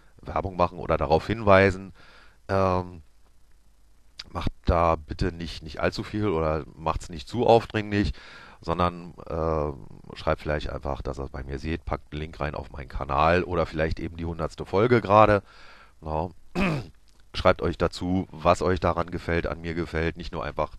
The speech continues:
der Typ ist geil, sondern ein bisschen mehr Fleisch noch dabei, dass das eben nicht einfach nach, äh, nach Spam aussieht oder als Spam wahrgenommen wird. Genau.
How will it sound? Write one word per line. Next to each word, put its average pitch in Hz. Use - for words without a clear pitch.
der 82
Typ -
ist 85
geil, 87
sondern 82
ein -
bisschen 120
mehr 95
Fleisch 92
noch 113
dabei, 92
dass 80
das 87
eben 85
nicht 87
einfach 82
nach, 76
äh, 76
nach 67
Spam 80
aussieht 73
oder 71
als 73
Spam 87
wahrgenommen 73
wird. 87
Genau. 80